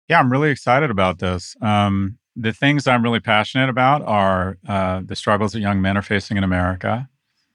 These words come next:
uh, the fact that we're not generating enough skills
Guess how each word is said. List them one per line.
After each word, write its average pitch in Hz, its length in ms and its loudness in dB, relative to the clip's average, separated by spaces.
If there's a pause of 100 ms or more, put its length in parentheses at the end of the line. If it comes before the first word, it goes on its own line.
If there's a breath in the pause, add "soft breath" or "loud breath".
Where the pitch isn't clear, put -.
(420)
uh, 101 180 0
the 95 100 -2
fact 101 380 2
that 95 420 2
we're 104 200 -2
not 101 340 2 (260)
generating 104 600 0
enough 98 680 -4 (140)
skills 113 560 0